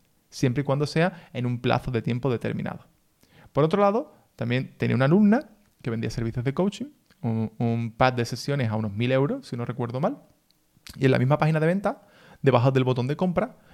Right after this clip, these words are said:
incluyó una sección para este público que no puede permitirse esos mil euros, o que al menos no lo cree, y que los llevaba a un curso que costaba cien euros.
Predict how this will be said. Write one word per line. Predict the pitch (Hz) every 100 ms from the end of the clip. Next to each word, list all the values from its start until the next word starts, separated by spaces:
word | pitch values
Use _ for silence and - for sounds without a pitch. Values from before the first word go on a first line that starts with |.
| -
incluyó | 156 139 135
una | 123 139
sección | 165 - 156 165
para | 147 131
este | 156
público | 156 156 170 170
que | 131
no | 120
puede | 147 143
permitirse | 131 113 117 131 131 143 131 - _ -
esos | 123 -
mil | 110 131
euros, | 143 185 247 -
o | -
que | 117
al |
menos | 117 131 123
no | 123
lo | 120 117
cree, | 110 104 _ _ _ _
y | 131
que | 135
los | 117
llevaba | 117 123
a | 143
un | 123
curso | 139 147 180
que | 131
costaba | 117 127 135
cien | - 131 117 113
euros. | - 113